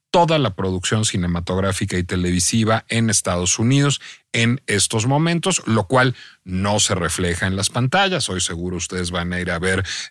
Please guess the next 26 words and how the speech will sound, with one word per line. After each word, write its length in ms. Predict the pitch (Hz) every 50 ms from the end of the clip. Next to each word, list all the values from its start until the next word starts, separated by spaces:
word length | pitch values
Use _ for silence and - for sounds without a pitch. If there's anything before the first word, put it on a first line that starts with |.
| - -
Barbieheimer, 840 | 87 90 85 85 90 98 104 101 - - 170 185 180 175 175 190 185
<laughs> 220 | - - - -
es 0 |
decir, 400 | - 123 120 - - - 120 107
o 80 | 95 87
verán 260 | 87 87 92 101 98
Barbie, 320 | 95 95 92 95 95 95 85
o 100 | 82 82
verán 220 | 80 80 87 90
Oppenheimer, 600 | 90 87 - 82 80 - - 98 95 92 95 92
o 140 | - - 90
verán 260 | 85 87 85 90 95
las 140 | 104 123 135
dos, 200 | 147 180 185 - - - - - - _
pero 200 | - 95 95 104
ya 160 | 110 123 135
los 220 | 143 139 - -
quiero 280 | - - 131 131 135 127
ver 180 | 131 131 131 127
en 160 | 110 98 98
un 140 | 104 110 117
año 280 | 120 120 120 110 98
o 100 | 92 95
año 180 | 95 98 104 107
y 60 | 113
medio 400 | 120 120 117 104 98 101 110 113